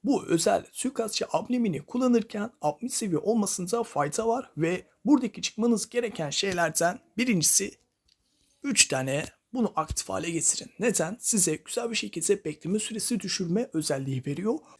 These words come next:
Hemen ardından dostlar, bakın görüyorsunuz zırt delme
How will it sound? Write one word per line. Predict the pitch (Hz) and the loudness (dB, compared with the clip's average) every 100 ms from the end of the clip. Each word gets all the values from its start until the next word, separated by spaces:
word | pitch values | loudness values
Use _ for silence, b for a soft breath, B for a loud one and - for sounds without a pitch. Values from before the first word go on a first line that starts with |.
| B B B - | B B B 0
Hemen | 254 185 - | 2 2 0
ardından | 208 233 247 196 151 143 | 0 4 4 4 2 -2
dostlar, | 147 - - - - _ _ 247 | -4 -4 -4 -8 -14 _ _ -4
bakın | - 180 | 0 2
görüyorsunuz | 165 226 226 226 208 151 | 4 4 2 4 4 4
zırt | 202 - | 2 2
delme | 175 143 | 2 0